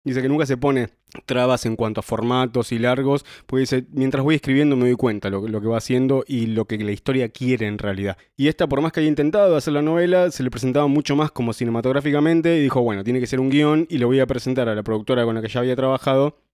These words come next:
un guión". Entonces dice que se contacta con los productores de A B C, que es, eh, con los que había hecho El Resplandor de Mick Gar-, de, con Mick Garris, y les propone otra miniserie.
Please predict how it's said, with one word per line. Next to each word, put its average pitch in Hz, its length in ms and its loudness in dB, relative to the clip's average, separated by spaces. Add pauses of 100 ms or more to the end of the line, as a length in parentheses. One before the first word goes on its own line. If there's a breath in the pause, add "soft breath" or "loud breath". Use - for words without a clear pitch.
(120)
un 139 120 2
guión". 98 280 0 (460)
Entonces 120 260 -2
dice 123 160 0
que 113 560 0 (240 soft breath)
se - 140 -6
contacta 127 340 -2
con 127 100 0
los 123 120 0
productores 127 420 0
de 120 320 2
A 123 60 2
B 135 100 2
C, 175 220 0 (340)
que 110 220 0
es, 117 180 -8
eh, 107 380 -4
con 110 100 -4
los 104 80 -6
que - 80 -6
había 120 180 2
hecho 123 200 0
El 104 40 -4
Resplandor 120 440 0
de 117 100 0
Mick 117 160 -4
Gar-, 135 220 -4
de, 107 440 -10
con 113 200 -4
Mick 123 160 -2 (100)
Garris, 147 420 -2 (160)
y 139 80 -2
les 123 100 0
propone 143 420 2
otra 165 280 2
miniserie. 190 600 2